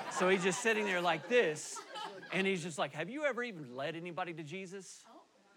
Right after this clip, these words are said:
Do you know how to pray? Do you know, even know how to handle children if they come up to you and say all this?"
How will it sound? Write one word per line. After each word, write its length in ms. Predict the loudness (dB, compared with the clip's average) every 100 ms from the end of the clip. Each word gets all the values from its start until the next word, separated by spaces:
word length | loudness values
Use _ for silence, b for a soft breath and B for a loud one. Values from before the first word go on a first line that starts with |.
| -20 -8
Do 80 | -6
you 120 | -4
know 160 | -4 -4
how 100 | -4
to 80 |
pray? 540 | -4 -6 -2 -2 -4 -10 _ _ _ -20 -20 -20 -20 -20 -20 _ _
Do 80 | -6
you 160 | -2 0
know, 240 | 0 2
even 240 | 0 -2
know 140 | -2 -2
how 180 | 0 0
to 160 | -2 -6
handle 380 | -6 -6 -6 -8
children 520 | -6 -4 -4 -4 -8
if 140 | -10
they 120 | -8 -10
come 280 | -8 -10
up 140 | -12 _
to 100 | -12
you 140 | -10
and 100 | -10
say 220 | -8 -8
all 160 | -6 -6
this?" 340 | -8 -10 -12